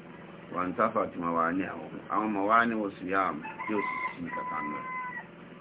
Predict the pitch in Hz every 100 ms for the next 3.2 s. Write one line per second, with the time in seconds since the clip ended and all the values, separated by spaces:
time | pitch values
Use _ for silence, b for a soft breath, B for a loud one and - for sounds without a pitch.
0 | - - - - - - - 123 131 143
1 | 135 135 135 143 123 104 110 110 - -
2 | 107 120 87 85 80 73 85 82 87 -
3 | -